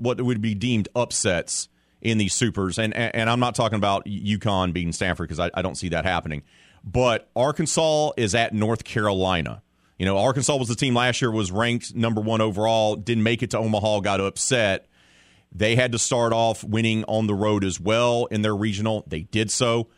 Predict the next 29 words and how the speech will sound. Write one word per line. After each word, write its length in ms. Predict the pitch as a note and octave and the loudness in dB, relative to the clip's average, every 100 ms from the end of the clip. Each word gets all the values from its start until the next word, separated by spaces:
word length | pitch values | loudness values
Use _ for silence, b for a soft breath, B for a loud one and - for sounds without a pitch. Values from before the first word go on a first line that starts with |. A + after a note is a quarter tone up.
| _ | _
North 200 | - F#2 | -8 -8
Carolina 400 | - G#2+ G2 G#2+ | -4 0 2 2
is 140 | A2 F#2+ | 0 0
the 220 | G#2 G#2 | 0 0
number 240 | A2 G#2 G2+ | 0 -2 -2
ten 280 | - A#2+ G#2 | -2 0 2
national 420 | G#2+ G#2+ - G2+ | 0 -2 -4 -6
seed. 360 | - A2 G2+ - _ _ - | -2 -2 -2 -4 _ _ -10
That 300 | F2+ A#2 C3+ | 0 0 2
one, 260 | D3+ D3 C#3+ | 0 0 0
and 180 | A2+ F#2+ | 0 2
the 80 | |
other 160 | A#2+ D#3 | 2 2
one 140 | D3 | 2
that 100 | C#3 | 2
intrigues 400 | B2+ A#2 C#3 B2+ | 2 0 -2 -2
me 100 | A#2+ | 0
is 120 | A2+ A2 | 0 0
Oklahoma. 500 | A#2+ G#2+ G#2+ G#2+ E2 | 0 0 0 0 0
Oklahoma 400 | G#2 C3 C3 B2 | 0 0 2 2
is 60 | |
a 80 | G2+ | 0
team 180 | - B2 | 0 0
that 120 | F#2+ | 2
no 100 | G2+ | 2
one 160 | C3+ C#3+ | 2 2
wanted 200 | C#3 C3+ | 2 0
to 60 | |
face. 480 | G#2 B2+ A2 G#2+ - | 0 0 0 0 -4